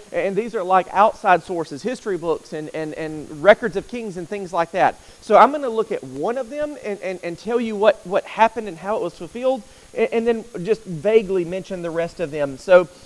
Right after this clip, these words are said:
in Daniel chapter eleven, verse six through eight, um, six through eight, it talks about in some, a-, after some years they'll make an alliance. The daughter of the king of the south shall come to the king of the north. Um, and, and then it kinda goes forward from there. So here's what happened.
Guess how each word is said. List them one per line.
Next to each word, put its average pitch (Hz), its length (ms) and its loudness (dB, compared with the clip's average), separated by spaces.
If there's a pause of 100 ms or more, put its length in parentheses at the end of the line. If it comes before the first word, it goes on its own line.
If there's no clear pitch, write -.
(200)
in 269 360 2
Daniel 233 320 -2
chapter 214 340 0
eleven, 185 380 0
verse 180 300 -6 (120)
six - 420 -12
through 208 420 -2 (140)
eight, 165 360 4 (320)
um, 165 300 6
six 220 220 -2
through 214 220 2
eight, 202 180 8
it 147 100 -8
talks 180 260 0
about 185 300 4
in 160 140 -6
some, 196 360 -4 (140)
a-, - 180 -4
after 175 240 0
some 185 220 -4
years 185 260 -4
they'll 170 140 0
make 160 220 -4
an 165 80 -8
alliance. 175 480 -6
The 147 100 -10
daughter 175 380 6
of 151 80 -6
the 165 80 -8
king 180 260 -12
of 160 60 -12
the 156 80 -6
south 180 320 -8
shall 147 140 -4
come 180 180 -10
to 165 80 -10
the 160 80 -8
king 175 180 -12
of 175 80 -10
the 160 80 -4
north. 165 640 -2
Um, 160 460 6
and, 208 340 -4
and 196 200 -6
then 196 220 -6
it 175 160 -6
kinda 190 240 -6
goes 185 240 -4
forward 185 340 -2
from 160 140 -8
there. 160 240 4
So 170 220 2
here's 277 340 -6
what 233 140 2
happened. 160 420 2